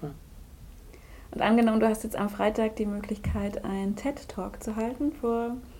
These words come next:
Speaker 1: Mhm.
Speaker 2: fünfhundert Menschen.
Speaker 1: Mhm.
Speaker 2: Gibt's ein Thema, wofür du total brennst, jetzt mal außerhalb dieser Themen, über die du sowieso tagtäglich redest, was du da vorstellen würdest?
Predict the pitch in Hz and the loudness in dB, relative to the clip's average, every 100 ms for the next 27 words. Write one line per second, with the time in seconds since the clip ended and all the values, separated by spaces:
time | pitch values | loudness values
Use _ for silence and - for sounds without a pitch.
0 | - - 262 240 226 226 233 262 254 302 | 2 8 8 8 6 6 6 4 6 4
1 | - - 190 - - - - 294 269 240 | 4 2 2 2 -4 -16 2 2 6 8
2 | 247 277 269 254 247 254 247 247 240 - | 8 8 8 4 4 4 6 6 4 2
3 | 240 - 240 262 262 214 294 - 220 - | -2 -2 2 2 4 6 6 4 0 4
4 | - 220 233 233 214 220 220 220 - 233 | 6 6 6 4 4 4 4 4 4 4
5 | 233 214 214 214 214 208 202 226 254 247 | 4 6 6 6 4 4 6 8 8 4
6 | 214 208 - 220 226 226 208 220 262 262 | -2 -4 0 2 2 2 2 2 2 -2
7 | - - - - 220 220 220 202 202 214 | -10 -14 -14 -2 -2 4 6 6 6 4
8 | 196 - 233 233 196 196 190 196 226 311 | 4 2 0 2 0 0 2 2 2 0
9 | - | -4